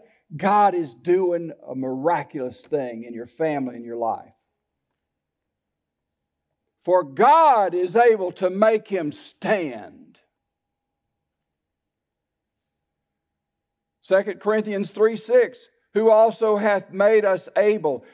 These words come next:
who, listen, this is a cr-, amazing, "who also hath made us able ministered, ministers of the New Testament, not of the letter, but of the Spirit. For the letter killeth, but the Spirit giveth life."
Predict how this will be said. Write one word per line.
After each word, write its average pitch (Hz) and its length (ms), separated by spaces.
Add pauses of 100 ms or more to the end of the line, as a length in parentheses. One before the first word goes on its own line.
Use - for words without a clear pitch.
(120)
who, 226 220
listen, 220 520
this 240 300
is 170 140
a 180 100
cr-, - 200 (340)
amazing, 180 460 (280)
"who 233 180
also 233 520
hath 202 320
made 226 340
us 196 260 (120)
able 262 520
ministered, 220 920 (380)
ministers 202 720 (420)
of 202 240
the 180 140
New 254 260
Testament, 196 560
not 226 340
of 277 140
the 277 140
letter, 202 420
but 196 220
of 220 100
the 226 120
Spirit. 226 580
For 190 120
the 175 100
letter 233 320
killeth, 220 460
but 185 220
the 156 100
Spirit 220 640
giveth 196 380
life." 175 460